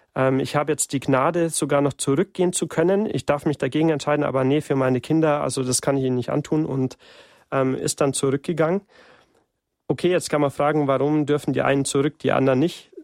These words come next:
Müßige Frage an dem Punkt. Aber auf jeden Fall, die Pa-, Nahtodpatienten, die davon berichten können, die, äh,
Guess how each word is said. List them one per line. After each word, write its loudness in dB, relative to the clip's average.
Müßige 0
Frage 0
an 0
dem 2
Punkt. -4
Aber 0
auf -4
jeden 2
Fall, 0
die 0
Pa-, -4
Nahtodpatienten, -2
die 0
davon 0
berichten -2
können, 0
die, 2
äh, 0